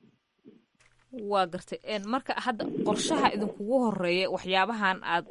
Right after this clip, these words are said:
tirada badan ood ii sheegtay hadda, een, waxa ugu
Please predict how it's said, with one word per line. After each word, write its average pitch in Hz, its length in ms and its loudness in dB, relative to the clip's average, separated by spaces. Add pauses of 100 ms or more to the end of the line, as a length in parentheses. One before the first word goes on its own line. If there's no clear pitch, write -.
(120)
tirada 208 300 0
badan 185 300 -2
ood 170 140 -6
ii 185 100 -6
sheegtay - 400 -10
hadda, 165 340 -4 (520)
een, 175 440 0
waxa 202 380 0
ugu 226 160 0